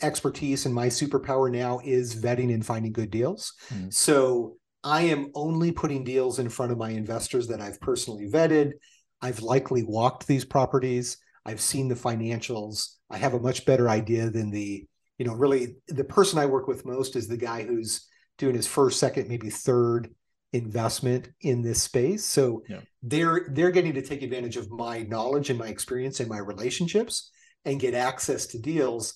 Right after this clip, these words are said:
Speaker 1: that they wouldn't normally have access to without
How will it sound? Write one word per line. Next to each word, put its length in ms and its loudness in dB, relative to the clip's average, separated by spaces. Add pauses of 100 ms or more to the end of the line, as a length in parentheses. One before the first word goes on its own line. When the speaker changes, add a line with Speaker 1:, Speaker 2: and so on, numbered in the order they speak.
(300)
Speaker 1:
that 160 0
they 80 6
wouldn't 300 4
normally 340 0
have 240 -4
access 460 0
to 340 4 (340)
without 600 2